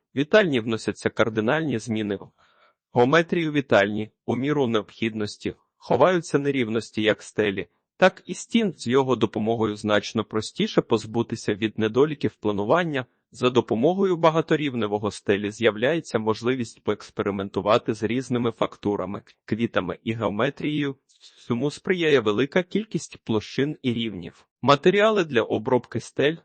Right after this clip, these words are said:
Створюючи дизайн стелі вітальні, можна скористатися різними видами матеріалів для обробки, до найбільш популярних відносяться наступні: штукатурка, найбільш популярна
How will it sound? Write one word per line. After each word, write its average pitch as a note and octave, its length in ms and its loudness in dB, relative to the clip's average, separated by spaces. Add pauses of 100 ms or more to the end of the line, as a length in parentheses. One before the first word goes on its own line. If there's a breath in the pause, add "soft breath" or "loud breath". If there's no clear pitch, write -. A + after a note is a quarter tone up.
Створюючи F#3+ 720 0
дизайн A2 440 2
стелі G3+ 400 2
вітальні, G#2+ 600 0 (160)
можна C3 380 0
скористатися A#2+ 840 0
різними A#2+ 460 0
видами G#2+ 400 2
матеріалів G#2 720 0
для G#2 160 0
обробки, G#2+ 600 -2 (340)
до A#2+ 160 2
найбільш A#2+ 500 0
популярних A2+ 720 2
відносяться A2 640 -2
наступні: A2+ 600 -4 (140)
штукатурка, - 880 2 (160)
найбільш C#3+ 480 0
популярна C3 680 2